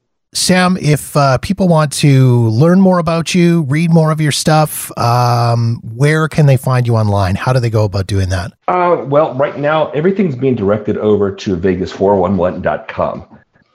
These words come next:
Speaker 2: You can find any of my articles there. If you click on my name, it'll give you a whole list of the ones that I'm currently publishing on that site.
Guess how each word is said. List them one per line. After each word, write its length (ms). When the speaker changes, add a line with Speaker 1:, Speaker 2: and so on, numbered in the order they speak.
Speaker 2:
You 140
can 220
find 320
any 220
of 120
my 220
articles 760
there. 540
If 140
you 100
click 220
on 120
my 100
name, 260
it'll 120
give 160
you 100
a 40
whole 160
list 220
of 80
the 40
ones 300
that 100
I'm 140
currently 380
publishing 500
on 240
that 300
site. 420